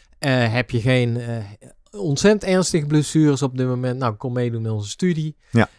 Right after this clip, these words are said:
Speaker 1: En dan, eh, als een grote groep mensen en die hustelen ze dan een beetje, gewoon dobbelen. Want dat, dat is dan denk ik achteraf van, hé, maar heb je dan nergens van dat het aantal mannen of vrouwen, eh, een be-, eh,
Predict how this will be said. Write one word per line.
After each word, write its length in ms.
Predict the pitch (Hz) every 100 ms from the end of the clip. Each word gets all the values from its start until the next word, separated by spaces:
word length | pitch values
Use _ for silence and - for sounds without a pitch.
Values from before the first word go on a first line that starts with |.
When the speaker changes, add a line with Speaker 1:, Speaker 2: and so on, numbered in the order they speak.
| _
Speaker 1:
En 220 | - 175 165
dan, 300 | 147 135 139
eh, 460 | 135 131 131 135
als 140 | 196 139
een 60 |
grote 260 | - 135 -
groep 160 | 135
mensen 420 | 131 139 135 139 135
en 120 | 127
die 160 | 123
hustelen 400 | 117 175 - 139
ze 100 | 120
dan 240 | 117 123 117
een 80 | 117
beetje, 380 | 123 113 120
gewoon 260 | 113 160 123
dobbelen. 460 | 156 190 143 117 - _ _ _
Want 160 | - 113
dat, 160 | 147 - -
dat 240 | 151 160
is 160 | - 131
dan 160 | 123 120
denk 240 | 127 117
ik 180 | 120 -
achteraf 640 | - 113 - 117 123 110
van, 220 | 117 107
hé, 200 | 110 127
maar 280 | 113 110 113
heb 160 | 117 120
je 80 | 120
dan 140 | 117
nergens 440 | 135 151 123 117
van 280 | - 113 107 - - - _
dat 140 | 120
het 100 | 120
aantal 340 | 127 123 120
mannen 400 | 117 127 139 131
of 160 | 117 117
vrouwen, 540 | - 135 147 156 147
eh, 360 | 139 151 147 151
een 100 | 147
be-, 220 | 139 143
eh, 400 | 143 135 139 151